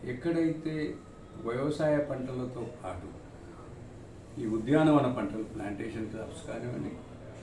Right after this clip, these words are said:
అట్లాగే పశుపోషణ కానివ్వండి, ఉన్నటువంటి ప్రాంతాల్లో ఇన్కమ్ చాలా ఎక్కువగా ఉంది. దాదాపు ఇరవై వేలు, ఇరవై ఐదు వేలు కూడా ఉండటం జరుగుతూ ఉంది.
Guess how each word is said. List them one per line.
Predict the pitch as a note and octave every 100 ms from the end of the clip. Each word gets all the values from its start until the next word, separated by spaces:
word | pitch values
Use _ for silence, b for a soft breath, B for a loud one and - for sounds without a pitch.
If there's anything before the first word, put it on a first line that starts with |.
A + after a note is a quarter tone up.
| -
అట్లాగే | - A2+ G#2
పశుపోషణ | G2+ G#2+ - - D3 C3+ B2
కానివ్వండి, | A#2 A2 G#2+ G#2+ G#2+ A2 G2+ - - - - - - -
ఉన్నటువంటి | A#2 B2 C3 C3 A2 -
ప్రాంతాల్లో | - A#2+ C#3+ D3 D#3 C3+ B2+ A2+ - - - - - - -
ఇన్కమ్ | C3+ C#3+ D#3 C#3 A#2+
చాలా | A#2+
ఎక్కువగా | A2+ - -
ఉంది. | - - - -
దాదాపు | A#2 A#2 A#2
ఇరవై | A#2 G#2+ A2+ A2+
వేలు, | G#2+ - G2+ F#2+
ఇరవై | G#2 A2 G#2 G#2 G2+
ఐదు | G#2
వేలు | G2 G2+
కూడా | G#2 A2 A2+ - - - - - - - - -
ఉండటం | A2 G#2 A2 G2+
జరుగుతూ | F2+ - - -
ఉంది. | - -